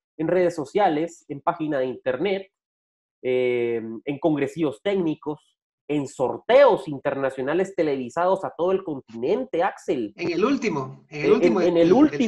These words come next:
Speaker 2: señor
Speaker 1: donde,
Speaker 2: mister,
Speaker 1: donde
Speaker 2: mister Chip.
Speaker 1: Comunicaciones queda emparejado con el América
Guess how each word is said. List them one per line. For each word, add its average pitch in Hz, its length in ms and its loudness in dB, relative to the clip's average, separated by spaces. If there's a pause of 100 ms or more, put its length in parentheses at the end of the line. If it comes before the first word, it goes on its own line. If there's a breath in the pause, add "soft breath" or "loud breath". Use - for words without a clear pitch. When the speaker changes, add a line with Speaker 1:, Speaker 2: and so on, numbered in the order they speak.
(120)
Speaker 2:
señor 175 80 8
Speaker 1:
donde, 165 220 4
Speaker 2:
mister, - 240 -2 (140)
Speaker 1:
donde 175 280 2
Speaker 2:
mister 170 220 2
Chip. 170 120 2
Speaker 1:
Comunicaciones 202 720 -2
queda 233 180 0
emparejado 202 600 -4
con 180 160 -4
el 156 120 -4
América 175 600 -4